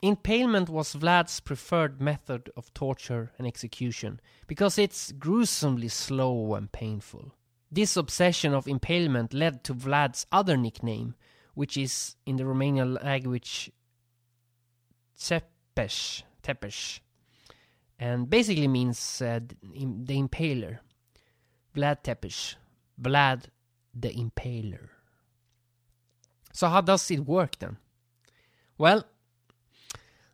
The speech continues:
the length of each stake or pole depended upon the rank of the victim. And, uh, the victim's legs were bound and spread wide apart.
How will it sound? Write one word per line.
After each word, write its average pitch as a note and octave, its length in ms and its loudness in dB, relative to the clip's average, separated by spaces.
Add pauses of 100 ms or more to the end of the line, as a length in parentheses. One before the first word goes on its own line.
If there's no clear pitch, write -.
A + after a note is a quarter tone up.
the E3 140 4
length A3+ 600 2 (240)
of D#3+ 280 -2
each - 500 -6
stake - 640 -2
or C3+ 140 2
pole G3 500 0 (160)
depended C#3 800 -2 (100)
upon B2+ 280 -2
the A#2+ 100 0
rank C3 580 0 (300)
of C3 140 -6
the C3+ 100 -2
victim. - 360 -10 (1800)
And, D3+ 440 0
uh, D3+ 200 2
the D#3+ 120 -2
victim's G#3 440 2
legs F3+ 380 2
were C#3 120 2
bound E3+ 500 4
and C3 200 0
spread F3 600 0 (120)
wide C#3 400 2
apart. C3+ 580 -4